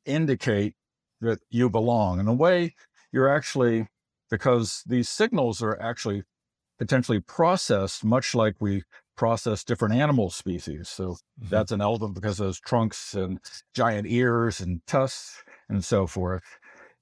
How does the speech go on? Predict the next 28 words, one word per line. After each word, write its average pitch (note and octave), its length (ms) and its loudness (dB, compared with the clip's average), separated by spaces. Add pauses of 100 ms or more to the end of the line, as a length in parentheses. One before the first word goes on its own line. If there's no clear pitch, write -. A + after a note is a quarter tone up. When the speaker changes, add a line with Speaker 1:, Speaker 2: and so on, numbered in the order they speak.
(240)
Speaker 1:
This A2+ 460 -2
tribe, G#2+ 600 2 (240)
we D#3 320 2
dress B2+ 320 2
this B2+ 240 -4
way, A#2+ 220 2
this A2 200 -4
tribe G#2 460 2 (220)
speaks - 360 -4
this A#2+ 220 -4
way, G#2 220 0
and F#2 120 -4
so A2 160 -2
forth. G#2 320 -4
We're A2+ 100 -2
keeping B2 360 -4
track C#3 320 0
of G2 100 -4
these G2 200 -6
things. G2 300 -6 (280)
We're B2 100 0
basically C#3 560 0
displaying, A#2 880 -4
by G2+ 140 -2
giving D3+ 340 0
the A#2+ 80 2
right A2 220 0
password, G2+ 720 -2